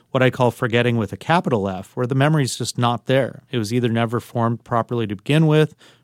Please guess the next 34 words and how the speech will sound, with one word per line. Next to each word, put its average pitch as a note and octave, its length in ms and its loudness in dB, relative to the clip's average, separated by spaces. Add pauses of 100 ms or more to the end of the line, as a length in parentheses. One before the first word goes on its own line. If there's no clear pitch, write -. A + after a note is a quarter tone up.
or B2+ 160 4
it's - 160 -4
just A2+ 220 -6
lost. G#2 520 -4 (640)
And G#2+ 400 -2
lost, A#2 380 2
I A2+ 40 -4
mean, G#2 200 -2
I G2+ 80 -4
say G#2+ 200 -6
just G2 260 -10
gone. A2+ 360 -2
And B2 160 -6
that's, D#3 260 0 (480)
I C3 80 -2
should C#3+ 240 2
say, C#3 360 4
even D#3 340 2
the C3+ 80 0
capital C3+ 480 0
F A2 100 0
forgetting, G#2+ 560 -4 (140)
everybody A#2 600 0
forgets. - 680 -16
And A2 280 -10 (180)
going C#3 240 2
back A#2+ 260 2
to A#2+ 80 -6
the G#2 80 -10
first - 460 -2
quantitative A2+ 600 -4
studies G2+ 440 -8
of G2 40 -14
memory, G#2 400 -4